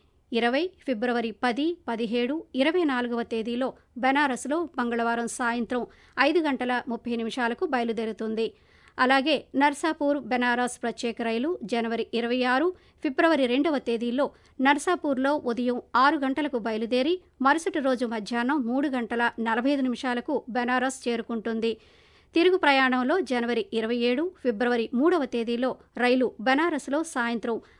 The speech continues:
ఐదు గంటల ముప్పై నిమిషాలకు బయలుదేరుతుంది.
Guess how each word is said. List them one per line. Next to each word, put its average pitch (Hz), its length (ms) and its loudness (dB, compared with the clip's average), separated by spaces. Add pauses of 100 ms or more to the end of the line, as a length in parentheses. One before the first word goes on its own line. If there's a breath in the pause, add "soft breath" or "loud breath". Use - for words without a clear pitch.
ఐదు 320 200 6
గంటల 247 420 0 (100)
ముప్పై 233 280 -4
నిమిషాలకు 254 600 -2 (100)
బయలుదేరుతుంది. 226 800 0